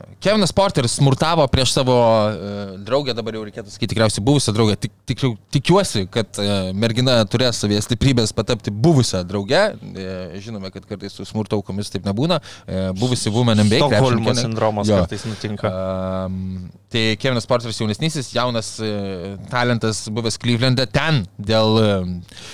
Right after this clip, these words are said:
Speaker 1: aikštės ir už aikštės, e, nesąmonių, e, to Clevelando pamestas Houstonui ir talento šiaip turintis, bet akivaizdu, kad, e, šiaip dalbajobas, tai, e,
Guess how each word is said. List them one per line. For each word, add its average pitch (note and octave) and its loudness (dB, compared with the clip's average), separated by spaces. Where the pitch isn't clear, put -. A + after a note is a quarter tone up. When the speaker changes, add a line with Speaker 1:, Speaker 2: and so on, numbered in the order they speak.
Speaker 1:
aikštės D3+ 0
ir C#3+ 4
už C#3+ 4
aikštės, A#2+ 2
e, A#2 2
nesąmonių, C3 2
e, G#2+ -2
to A#2+ 0
Clevelando B2 2
pamestas B2+ -2
Houstonui E3+ 0
ir B2 2
talento C3+ 0
šiaip - -2
turintis, C3+ 2
bet A2+ 2
akivaizdu, A#2 -2
kad, A2+ -2
e, G2+ 4
šiaip A#2 -2
dalbajobas, A#2+ 4
tai, A2+ 2
e, - -4